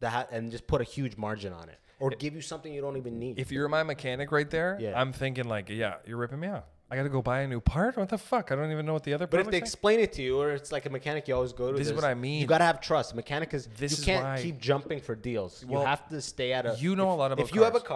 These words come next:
Speaker 1: car,
Speaker 2: You know a
Speaker 1: yeah.
Speaker 2: lot about cars.
Speaker 1: If you have a car, or, or if you're a new owner of a car and you don't, someone, you know,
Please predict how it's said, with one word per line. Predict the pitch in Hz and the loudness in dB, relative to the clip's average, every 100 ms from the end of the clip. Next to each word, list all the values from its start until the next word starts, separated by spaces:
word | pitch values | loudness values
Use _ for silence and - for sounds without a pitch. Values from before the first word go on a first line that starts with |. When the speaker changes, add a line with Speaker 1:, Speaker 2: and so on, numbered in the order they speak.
| 127 175 | -2 -4
Speaker 1:
car, | - - | -10 -2
Speaker 2:
You | 139 | 2
know | 160 | 4
a | |
Speaker 1:
yeah. | 151 | 4
Speaker 2:
lot | 135 | 4
about | 117 | 0
cars. | 92 87 | -4 -8
Speaker 1:
If | 151 - | -8 0
you | 208 | 2
have | 220 226 | 2 0
a | 220 | 0
car, | 147 127 160 220 _ _ _ _ _ - | 2 2 2 -4 _ _ _ _ _ -2
or, | 131 127 | 0 2
or | 135 | 0
if | 123 - | -2 2
you're | 147 | 4
a | 131 | 4
new | 131 147 | 4 4
owner | 131 131 | 4 4
of | 120 | 0
a | 113 | -2
car | - 120 127 | 2 4 4
and | 113 | 0
you | 110 | -2
don't, | 120 92 120 117 123 | -4 -6 -12 -16 -14
someone, | - 131 131 123 117 123 | -4 -2 -2 -4 -4 -4
you | 127 | -4
know, | 110 98 | -4 -8